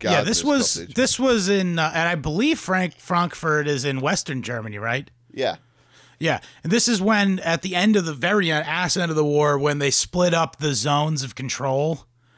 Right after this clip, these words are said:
Speaker 2: Yeah.
Speaker 1: Um, into, uh, you know, they gave a piece to America, a piece to England, a piece to France, um, and then, and then, you know, the eastern hell half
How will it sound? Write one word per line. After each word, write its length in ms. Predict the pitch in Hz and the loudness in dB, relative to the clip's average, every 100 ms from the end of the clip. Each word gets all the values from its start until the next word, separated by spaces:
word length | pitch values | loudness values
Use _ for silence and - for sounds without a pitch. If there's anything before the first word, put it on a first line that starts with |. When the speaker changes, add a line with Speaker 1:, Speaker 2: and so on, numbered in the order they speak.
| _ _ 92 | _ _ -10
Speaker 2:
Yeah. 240 | 101 87 - | -6 -8 -6
Speaker 1:
Um, 560 | 151 147 139 135 123 135 | -2 2 2 0 -2 -6
into, 580 | 156 147 131 147 135 131 | -4 -4 -2 -2 -2 -2
uh, 280 | 123 120 123 | 0 0 0
you 120 | 139 | -2
know, 140 | 135 | -2
they 100 | 127 | -2
gave 240 | 120 147 135 | -2 0 -2
a 60 | |
piece 320 | - 160 143 | -2 -4 -4
to 100 | - | -4
America, 540 | 127 135 143 135 143 135 | -2 0 0 0 0 -2
a 40 | |
piece 200 | - 139 | -2 -6
to 120 | - | -6
England, 480 | 127 135 131 127 127 | -6 -4 -4 -4 -4
a 40 | 123 | -4
piece 160 | 127 - | -6 -8
to 80 | |
France, 840 | 123 - 123 120 120 120 113 - - | -12 -8 -6 -6 -6 -6 -4 -4 -6
um, 520 | 123 117 110 107 107 135 | -6 -6 -4 -6 -8 -6
and 180 | 120 | -6
then, 340 | 120 113 113 123 | -4 -4 -6 -10
and 140 | - 131 | -10 -6
then, 100 | 127 | -4
you 60 | |
know, 80 | 117 | -4
the 140 | 107 139 | -2 -4
eastern 480 | 151 151 - 131 | -2 -4 -4 -4
hell 220 | 110 135 117 | -2 -4 -2
half 460 | 131 127 120 - | -2 -2 -4 -8